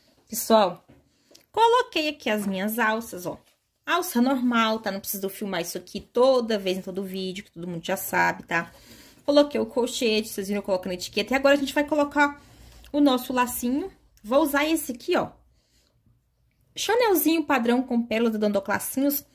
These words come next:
pra dar uma quebrada, tá? Naquele, nesse preto todo que tá aqui na frente, tá? Então, eu vou usar esse de, de pérolazinhas pra dar justamente, assim, uma, uma aliviada, tá? Vamos ver se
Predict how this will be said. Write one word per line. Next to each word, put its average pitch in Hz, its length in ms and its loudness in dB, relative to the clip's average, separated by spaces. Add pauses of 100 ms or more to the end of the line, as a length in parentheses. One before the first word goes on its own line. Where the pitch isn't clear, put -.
(440)
pra 349 120 4
dar 339 140 2
uma 339 160 -2
quebrada, 269 680 -2
tá? 262 200 -4
Naquele, 240 800 -4
nesse 240 280 -2
preto 262 420 2
todo 233 220 -4
que 233 60 -10
tá 254 100 -6
aqui 247 160 -10
na 262 140 0
frente, 208 500 -4
tá? 233 280 -2 (120)
Então, 214 160 -4
eu 214 60 0
vou 233 140 4
usar 220 260 2
esse 240 300 -2
de, 220 480 -2 (840)
de 208 120 -10
pérolazinhas 208 880 0
pra 226 160 -6
dar 233 220 2
justamente, 254 500 -2
assim, 277 220 -2
uma, 262 420 2 (1500)
uma 415 200 -2
aliviada, 294 800 4
tá? 233 420 -6
Vamos 196 140 -8
ver 196 100 -4
se - 140 -10